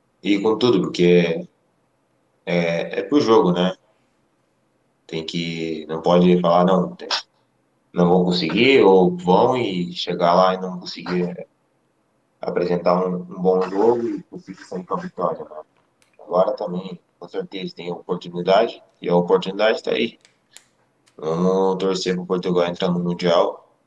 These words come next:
e, porque tem, tem caras aqui do, do, que, do que joga, e tem amigos meus também no, que jogam na seleção de Portugal. Tô na torcida pra eles fazer um, um bom jogo, pegar essa oportunidade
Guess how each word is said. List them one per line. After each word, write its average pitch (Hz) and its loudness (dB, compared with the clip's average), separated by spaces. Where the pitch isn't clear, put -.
e, 76 -4
porque - -8
tem, 87 0
tem 101 -4
caras 110 4
aqui 90 -2
do, 87 4
do, 87 -2
que, - -12
do 90 -4
que 90 -6
joga, 98 2
e 80 -12
tem 95 2
amigos 90 2
meus 90 2
também 87 2
no, 85 -2
que - -20
jogam 85 -2
na 82 -6
seleção 85 -10
de - -20
Portugal. 87 -4
Tô 85 2
na 90 4
torcida 90 0
pra - -4
eles - -8
fazer 80 -6
um, 85 -6
um 87 -10
bom 85 -2
jogo, 117 0
pegar 82 2
essa 90 0
oportunidade 170 -2